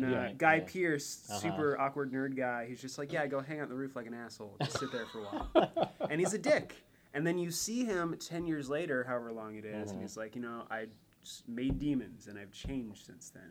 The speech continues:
Speaker 1: and
Speaker 2: Yeah.
Speaker 1: I've learned to better myself." And so this is Tony early on, being the wild cannon that he is, not listening to anyone.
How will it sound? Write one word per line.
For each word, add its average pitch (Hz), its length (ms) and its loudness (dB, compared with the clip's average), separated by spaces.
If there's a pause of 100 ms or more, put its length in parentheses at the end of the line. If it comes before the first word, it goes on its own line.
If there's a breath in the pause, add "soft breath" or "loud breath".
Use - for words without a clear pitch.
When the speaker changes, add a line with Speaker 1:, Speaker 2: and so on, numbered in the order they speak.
Speaker 1:
and 101 100 -8
Speaker 2:
Yeah. 95 140 -6
Speaker 1:
I've 90 60 -6
learned 113 240 -8
to 95 40 -16
better 98 220 -12
myself." - 400 -18 (480 soft breath)
And 127 160 0
so 143 120 4
this 165 240 0
is 185 120 -6
Tony 165 380 0
early 151 280 2
on, 107 400 -4 (640)
being 135 300 4
the 131 60 4
wild 127 420 2
cannon 135 300 -2
that 123 120 0
he 113 140 -6
is, 107 180 -8
not 113 140 -4
listening 113 260 -8
to 101 80 -10
anyone. 101 380 -14